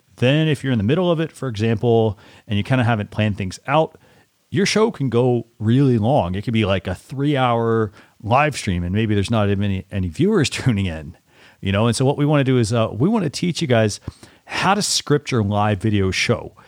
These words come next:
And I know when I started out, Jim,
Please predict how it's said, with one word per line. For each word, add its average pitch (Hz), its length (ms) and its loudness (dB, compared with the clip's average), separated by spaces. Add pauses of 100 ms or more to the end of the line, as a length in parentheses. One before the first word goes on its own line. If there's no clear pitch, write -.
(240)
And 117 320 0
I 131 80 0
know 147 160 2
when 123 220 0
I 170 100 0
started 127 380 2
out, 98 240 2
Jim, 95 420 -2